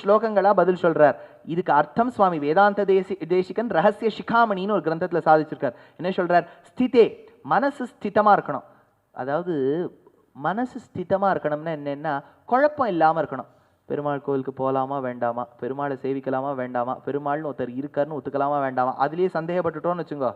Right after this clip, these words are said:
வேஸ்ட். ஸ்திதே மனசி கிளியரா இருக்கணும். ஸ்திதே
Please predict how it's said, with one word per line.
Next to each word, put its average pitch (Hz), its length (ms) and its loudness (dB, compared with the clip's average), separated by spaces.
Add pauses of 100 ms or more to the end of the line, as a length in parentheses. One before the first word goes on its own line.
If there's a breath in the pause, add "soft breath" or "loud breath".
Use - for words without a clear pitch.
வேஸ்ட். 160 360 -4 (240 soft breath)
ஸ்திதே - 540 -2 (300 soft breath)
மனசி 269 420 2 (300)
கிளியரா 208 480 6
இருக்கணும். 131 180 -4 (300 loud breath)
ஸ்திதே - 720 -4